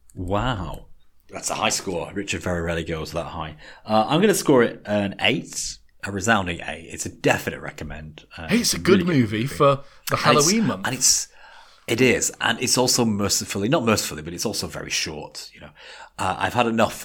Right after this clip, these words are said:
Speaker 1: of two and a half hour movies. We've got another two and a half, mo-, two and a half hour movie coming potentially when we come to suggestions. But yes, hour twenty, hour thirty, you're in and you're out. It's a great old ride. Uh,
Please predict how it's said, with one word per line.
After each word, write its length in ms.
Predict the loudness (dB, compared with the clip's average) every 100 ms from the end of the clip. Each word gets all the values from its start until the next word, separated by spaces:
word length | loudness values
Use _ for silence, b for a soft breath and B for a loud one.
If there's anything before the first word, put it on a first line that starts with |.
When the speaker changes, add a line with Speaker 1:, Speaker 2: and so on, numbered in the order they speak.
| -8
Speaker 1:
of 220 | -8 -8
two 160 | -4 -2
and 80 | -2
a 40 |
half 200 | -4 -6
hour 140 | -8 -8
movies. 380 | -10 -10 -4 0
We've 80 |
got 140 | 0 2
another 220 | 0 0
two 140 | -4
and 80 | -4
a 40 | -4
half, 120 | -6
mo-, 100 | -12 -14 -20 -20 -6
two 100 | -4
and 80 | -2
a 40 |
half 140 | -4 -4
hour 140 | -6
movie 200 | -6 -8
coming 200 | -8 -10
potentially 420 | -4 -2 0 -2
when 100 | -4
we 60 | -6
come 140 | -8
to 60 | -10
suggestions. 560 | -4 -4 -4 -10 -14 B B B B
But 120 | 0
yes, 480 | 4 4 4 2 0 -4 _
hour 160 | 2 2
twenty, 400 | 2 0 0 -4
hour 220 | -2 -2
thirty, 500 | -4 -12 -10 -10 -12 B B B B _ _
you're 160 | 2 2
in 100 | 2
and 120 | -4
you're 140 | -6
out. 440 | -6 -8 -10 -12 -12 _ _
It's 140 | -8 -8
a 40 | -8 _ 0
great 240 | 2 2
old 220 | -4 -8
ride. 400 | -10 -10 -12 -16 -20 _ -14
Uh, 300 | -12 -12